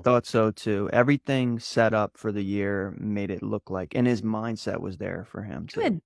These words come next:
Speaker 1: Like, he
Speaker 2: That's
Speaker 1: really,
Speaker 2: great.
Speaker 1: yeah, he sharpened up big time.
Speaker 2: Good.
Speaker 1: And he had a really, like, busy year too. I mean, he got married and all these things
Speaker 2: Mm-hmm.
Speaker 1: happened, and he still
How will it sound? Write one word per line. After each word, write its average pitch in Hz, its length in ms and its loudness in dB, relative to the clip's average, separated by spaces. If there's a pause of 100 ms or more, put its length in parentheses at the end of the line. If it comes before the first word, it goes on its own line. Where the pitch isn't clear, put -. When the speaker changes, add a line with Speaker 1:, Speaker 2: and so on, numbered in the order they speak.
Speaker 1:
Like, - 140 -14
he 107 160 0
Speaker 2:
That's 98 100 0
Speaker 1:
really, 101 260 2
Speaker 2:
great. 95 80 -4 (1000)
Speaker 1:
yeah, - 160 -8
he 113 180 -4
sharpened 107 460 0
up 95 160 0
big 98 160 -8
time. 101 360 -4 (540)
Speaker 2:
Good. 190 120 -12 (340)
Speaker 1:
And 123 100 4
he 123 80 6
had 151 160 0
a 120 180 2
really, 123 520 2
like, 101 280 0 (100)
busy 117 280 2
year 117 340 0
too. - 480 -2
I 113 120 -6
mean, 98 180 -4
he 95 80 -4
got - 180 -6
married 104 680 0
and 90 120 -4 (140)
all 110 160 4
these 107 200 -4
things 107 200 0
Speaker 2:
Mm-hmm. 104 120 -8
Speaker 1:
happened, 101 340 -4
and 95 100 -6
he 98 80 -4
still 110 640 2